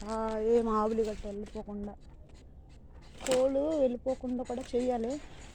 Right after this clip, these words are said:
కోళ్ళు ఇబ్బంది కూడా ఉంటుంది అనమాట. జా-, వెళ్ళిపోతుంటాయి లోపలికి. ఇదనమాట ఫ్రెండ్స్, ఇదైతే ఇలా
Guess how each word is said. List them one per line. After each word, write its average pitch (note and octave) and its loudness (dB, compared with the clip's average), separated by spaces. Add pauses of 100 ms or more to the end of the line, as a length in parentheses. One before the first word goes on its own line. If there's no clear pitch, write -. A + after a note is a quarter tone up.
(580)
కోళ్ళు B3 2
ఇబ్బంది A#3+ 2
కూడా A#3 2
ఉంటుంది G#3+ 0
అనమాట. G3 2 (500)
జా-, A3+ -2
వెళ్ళిపోతుంటాయి G#3+ -2
లోపలికి. G3+ -4 (960)
ఇదనమాట C4+ 4 (120)
ఫ్రెండ్స్, - -6
ఇదైతే A3+ 0
ఇలా A#3 0